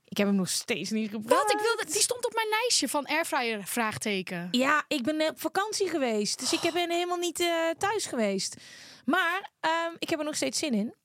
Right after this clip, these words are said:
Speaker 1: Maar ik dacht, airfryer. Snacks. Natuurlijk moeten we het over snacks hebben. We
Speaker 2: Oké.
Speaker 1: hebben het altijd over snacks. Buiten de microfoon.
Speaker 2: Ja, precies.
Speaker 1: Ja,
Speaker 2: <laughs> Buiten,
Speaker 1: buiten de
Speaker 2: buiten de
Speaker 1: microfoon.
Speaker 2: podcast.
Speaker 1: Ja, dus, ehm, we gaan het hebben over snacken.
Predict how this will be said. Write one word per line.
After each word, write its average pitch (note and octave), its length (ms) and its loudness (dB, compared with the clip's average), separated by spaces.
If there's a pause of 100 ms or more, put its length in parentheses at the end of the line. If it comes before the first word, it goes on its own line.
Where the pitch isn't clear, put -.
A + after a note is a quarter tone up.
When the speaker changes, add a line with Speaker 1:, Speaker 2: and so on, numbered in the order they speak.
(500)
Speaker 1:
Maar A3+ 240 0
ik B3+ 120 -8
dacht, - 400 -6 (160)
airfryer. F3+ 840 -2 (680)
Snacks. - 880 2
Natuurlijk G4 460 0
moeten F4 220 -2
we D#4+ 60 -2
het D#4+ 120 -2
over C#4+ 120 -4
snacks - 420 -2
hebben. G3 280 0
We F#3+ 120 -2
Speaker 2:
Oké. D4 60 4
Speaker 1:
hebben F#4 180 -2
het - 120 -4
altijd C#5 480 -2
over G#3 200 -2
snacks. - 580 -6 (840)
Buiten A3+ 540 0
de F#3+ 60 -2
microfoon. E3+ 500 -4
Speaker 2:
Ja, C#4 160 4
precies. - 420 0
Speaker 1:
Ja, - 80 2
Speaker 2:
<laughs> A#3 180 4 (120)
Buiten, A3 240 4
Speaker 1:
buiten C4 220 4
de B3+ 60 0
Speaker 2:
buiten A#3+ 260 6
de A#3 40 4
Speaker 1:
microfoon. G3+ 180 4
Speaker 2:
podcast. F3+ 540 0
Speaker 1:
Ja, C4+ 140 4 (120)
dus, F#4 240 0
ehm, G4+ 420 0
we F4+ 80 0
gaan G4+ 100 -2
het G#4+ 80 -4
hebben D4+ 160 0
over A3 120 -2
snacken. C4 420 -4